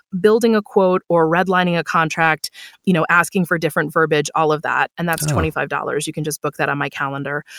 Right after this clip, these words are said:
Speaker 2: Oh,
Speaker 1: Um,
Speaker 2: great.
Speaker 1: and then I set up a thirty minute and a forty-five minute session. So the thirty minute session I called Building a Roadmap. Um, if you tell me kind of, like, what you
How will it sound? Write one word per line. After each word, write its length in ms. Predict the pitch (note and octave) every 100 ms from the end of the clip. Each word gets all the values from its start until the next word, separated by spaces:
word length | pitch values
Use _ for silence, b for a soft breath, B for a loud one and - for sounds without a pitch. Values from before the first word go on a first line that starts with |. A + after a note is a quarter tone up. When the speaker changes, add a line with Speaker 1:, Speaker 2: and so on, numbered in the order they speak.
| B
Speaker 2:
Oh, 100 | D#3
Speaker 1:
Um, 60 | A2+
Speaker 2:
great. 240 | F3 E3 D#3+
Speaker 1:
and 120 | F3+
then 80 | F3
I 100 | F#3
set 180 | - F3
up 160 | F3 -
a 160 | E3
thirty 400 | D#3 - F#3 G3
minute 380 | F#3+ F3 F3 E3+ -
and 120 | D#3+
a 40 |
forty-five 600 | - F3 E3 D#3 D#3+ D3+
minute 360 | D3+ D3 C#3+ -
session. 460 | - C#3 D#3 D3
So 300 | D3+ D#3+ D3 D3
the 100 | E3
thirty 300 | - G3+ A3+
minute 240 | A3 G#3
session 280 | G3+ F#3+ F#3+
I 60 | E3+
called 320 | F3 D#3+ D3+
Building 280 | D#3+ D#3+ D3+
a 60 |
Roadmap. 500 | D3 D#3 F#3+ A#3+ C#4+ _ B B B B
Um, 220 | E3+ E3
if 160 | D#3+ G3+
you 100 | G3+
tell 260 | - F#3
me 140 | F#3 F3
kind 180 | - D#3+
of, 100 | D#3
like, 140 | D3+
what 260 | D3+ D3+ -
you 500 | F3 E3 D#3 D#3